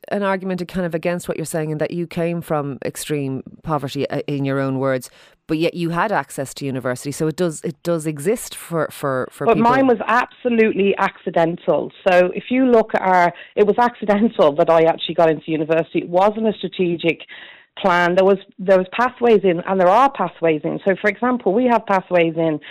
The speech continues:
Speaker 2: really excellent ones. Actually, the best ones in Europe. So the higher education access route is a fantastic way that recognises socioeconomic disadvantage. You can get reduced points entry if you meet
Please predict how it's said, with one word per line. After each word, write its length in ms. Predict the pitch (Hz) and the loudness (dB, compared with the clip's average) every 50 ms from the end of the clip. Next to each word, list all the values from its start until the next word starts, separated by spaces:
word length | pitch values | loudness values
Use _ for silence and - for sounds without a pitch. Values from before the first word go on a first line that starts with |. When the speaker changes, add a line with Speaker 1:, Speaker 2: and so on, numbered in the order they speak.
| - - - | -20 -16 -8
Speaker 2:
really 460 | - 196 220 254 277 277 269 254 226 | -4 0 2 4 4 4 4 4 4
excellent 420 | 190 190 185 - - - 202 175 165 | 4 2 2 -2 -8 -8 -6 -4 -2
ones. 200 | 175 170 170 165 - | 0 -2 0 0 0
Actually, 280 | 262 277 - - 233 | 0 0 -2 -2 -2
the 80 | 202 190 | -2 0
best 320 | - 196 202 220 214 - | 2 2 2 2 2 0
ones 280 | 214 196 185 185 180 160 - _ - - - - - | 0 2 2 2 0 -2 -6 _ -20 -20 -20 -12 -4
in 160 | - 175 170 | 0 2 4
Europe. 380 | 170 180 196 202 156 123 120 - - - | 6 6 6 6 4 2 -2 -6 -10 -2
So 80 | - 180 | 0 2
the 80 | 185 | 2
higher 240 | 190 220 247 254 247 | 4 4 4 6 6
education 540 | 226 202 185 196 - 202 185 175 - 175 175 | 4 2 0 0 2 2 2 2 0 -2 -2
access 320 | 170 165 - - - 175 - - | -2 -2 -2 -4 -6 -4 -4 -2
route 260 | 175 165 151 147 139 - - - - - - - | 0 0 0 0 -2 -6 -16 -20 -20 -16 -6 -2
is 140 | - 190 170 | -2 0 0
a 60 | 196 180 - | 0 -2 0
fantastic 580 | 196 196 196 - - 220 226 226 - - 214 - | 0 0 0 0 0 0 0 -2 -2 -6 -4 0
way 220 | 170 180 170 170 | 2 4 4 4
that 120 | 156 160 | 4 2
recognises 800 | - 180 202 208 202 - 196 196 180 175 175 165 160 - 165 156 151 _ - | 2 2 0 0 -2 -6 -6 -4 -2 0 0 -2 -2 -2 -4 -4 -4 _ 2
socioeconomic 640 | 190 196 190 - - 185 175 - - 165 160 147 - | 2 2 2 2 -2 -6 -4 -2 -2 -2 -2 -2 -4
disadvantage. 800 | 160 151 - 147 147 - 185 202 208 208 - 208 202 190 185 - - - - - - | -6 -8 -8 -8 -4 0 0 0 0 0 0 2 2 2 0 -4 -18 -20 -20 -18 -10
You 100 | - 180 | -8 -4
can 80 | 175 175 | -4 0
get 160 | 175 165 - | 0 0 0
reduced 400 | 170 165 165 208 240 240 - - | -2 -4 -2 0 -2 -2 -2 -2
points 320 | - - 190 180 170 - - - | 0 0 0 0 0 -4 -4 -2
entry 540 | 185 185 180 180 - - 190 175 170 165 - | -2 -2 -2 -2 -4 -2 0 2 2 0 0
if 60 | 160 - - | -2 -6 -6
you 100 | 170 156 | -4 -2
meet 320 | 165 165 165 175 147 - | -2 0 0 0 -2 -4